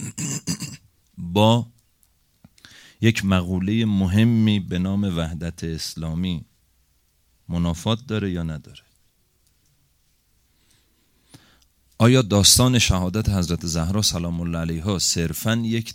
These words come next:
داستان تاریخی است یا فراتر از یک مسئله و واقعه و گزاره تاریخی است؟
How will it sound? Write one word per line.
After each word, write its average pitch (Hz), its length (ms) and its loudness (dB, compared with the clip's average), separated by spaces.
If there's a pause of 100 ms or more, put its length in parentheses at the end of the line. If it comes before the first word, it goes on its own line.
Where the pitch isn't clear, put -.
داستان 107 480 -4
تاریخی 85 640 -2
است - 400 -2 (3000)
یا 113 160 4
فراتر 98 680 2
از 85 220 2
یک 85 260 -2
مسئله 82 600 -2
و 80 80 -4
واقعه 82 600 -2
و 78 140 -6
گزاره 78 640 -6
تاریخی 71 520 -12
است؟ - 340 -4